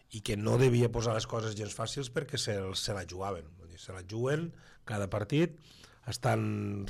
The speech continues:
quasi en posició de, de descens, en l'Escó, que l'Escó és un equip que és,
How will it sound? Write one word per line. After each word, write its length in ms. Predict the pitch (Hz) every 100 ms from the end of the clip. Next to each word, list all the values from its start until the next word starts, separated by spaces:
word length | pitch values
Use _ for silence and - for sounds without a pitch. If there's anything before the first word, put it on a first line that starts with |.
| -
quasi 220 | 104 104
en 20 |
posició 320 | 98 95 104
de, 220 | 101 98 95
de 140 | 98
descens, 380 | 98 - 127 143
en 140 | 123 101
l'Escó, 560 | 92 - 120 110 101 92 - - - - - - -
que 140 | 113
l'Escó 240 | 104 -
és 20 | 131
un 80 | 131
equip 240 | 123 123 123
que 140 | 117 113
és, 80 | 107